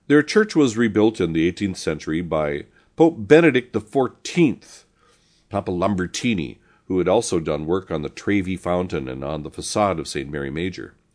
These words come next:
During the renovation work, an inscription was found which said that there had been here a church dedicated by Pope Cyriacus, who died in three ninety-eight, and also other inscriptions from the time of Gregory the Third and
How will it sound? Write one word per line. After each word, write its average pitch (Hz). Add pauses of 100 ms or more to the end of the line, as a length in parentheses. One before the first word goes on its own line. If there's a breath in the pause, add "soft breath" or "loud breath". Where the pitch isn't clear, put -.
(460 soft breath)
During 113
the 90
renovation 92
work, 69
an 73
inscription 82
was 71
found 73 (380 soft breath)
which -
said 175
that 113
there 95
had 92
been 180
here 123
a 80
church 151
dedicated 117
by 90
Pope -
Cyriacus, 113 (420 soft breath)
who 110
died 104
in 92
three 123
ninety-eight, 110 (460 soft breath)
and 87
also 101
other 127
inscriptions 73
from 76
the 73
time 101
of 73 (380 soft breath)
Gregory 123
the 98
Third 110
and 71